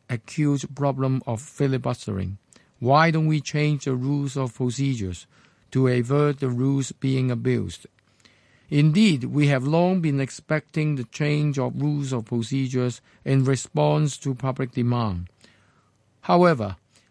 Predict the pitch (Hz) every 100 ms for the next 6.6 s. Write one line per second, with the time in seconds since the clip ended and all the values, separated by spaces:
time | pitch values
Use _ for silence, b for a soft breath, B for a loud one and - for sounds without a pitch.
0 | _ 143 156 175 202 175 175 156 - 160
1 | 156 151 147 - _ 147 - 135 - 160
2 | 160 151 123 139 139 139 139 135 117 120
3 | 120 120 117 - 90 82 - b b b
4 | b b - 165 151 139 131 147 190 214
5 | 180 185 151 135 131 135 156 160 151 151
6 | 135 127 131 98 92